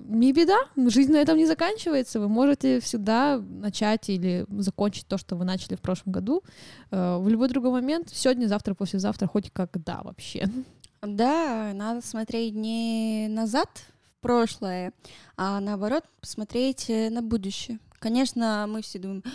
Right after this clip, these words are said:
Speaker 2: «Вот, если бы я начал десять лет назад н-, заниматься гитарой, то я бы был, э, гораздо лучше, чем сейчас». Но надо работать с тем, что есть. Ой.
Speaker 1: Да.
Speaker 2: И если ты действительно стремишься чё-то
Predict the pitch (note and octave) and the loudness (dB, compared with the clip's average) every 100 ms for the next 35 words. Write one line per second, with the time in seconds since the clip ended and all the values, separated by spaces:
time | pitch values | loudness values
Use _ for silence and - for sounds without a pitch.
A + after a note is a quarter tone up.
0 | C4+ A#3 G3+ G#3 G3 B3+ D#4 D4+ A#3+ A3 | -14 -18 -10 -4 2 4 6 6 4 2
1 | A#3+ - G3+ G#3+ A3+ G#3 G#3 A#3 - F#3+ | -2 -2 -2 0 0 -2 -6 -8 -8 -8
2 | G#3+ G#3 - G3 G3+ F#3 F#3 F#3+ F#3+ F3+ | -8 -10 -10 -8 -8 -8 -8 -8 -8 -6
3 | F3+ E3+ F3 F#3 F#3+ F3 E3+ E3 E3 E3+ | -6 -4 -4 -4 -6 -8 -8 -6 -6 -8
4 | F3+ G#3+ B3+ A3 F#3 F3+ - F3+ G3+ G#3 | -6 -4 -2 -4 -6 -8 -10 -6 -6 -4
5 | F3+ F3+ F3+ - B3+ A#3 E3+ F3 - G3+ | -4 -2 -4 -4 -10 -6 -4 -4 -2 -2
6 | F#3+ F3 F#3 - - F#3+ F#3 - - - | -2 -6 -8 -12 -10 -8 -8 -10 -10 -10
7 | A#4+ - _ - F#4 - - D4 E4 D#4+ | -10 -14 _ -20 -18 -18 -6 0 2 2
8 | C#4+ C#4 B3+ A#3+ A#3+ A3 A#3+ - - - | 0 0 0 0 0 -2 -2 -6 -10 -4
9 | A3 - - F#3+ F#3+ F#3 F#3 F3 - - | -4 -6 -4 -2 0 -2 -2 -4 -6 -14
10 | - F#3+ D4 B3 G#3+ A3 G#3+ - A3+ A3+ | -16 -16 -12 -8 -6 -6 -10 -6 -2 0
11 | A3+ - G#3+ A#3 A3+ - G#3+ G#3 G3+ F#3+ | 0 -2 -2 -4 -4 -6 -4 -2 -4 -4
12 | F#3+ F#3 F#3 F3+ F#3 G#3+ G#3+ F#3+ - - | -6 -6 -8 -8 -8 -6 -6 -6 -12 -10
13 | G3+ G3 - - - G#3+ G#3+ - G3 F#3 | -8 -8 -10 -16 -10 -8 -8 -8 -10 -12
14 | - - | -16 -18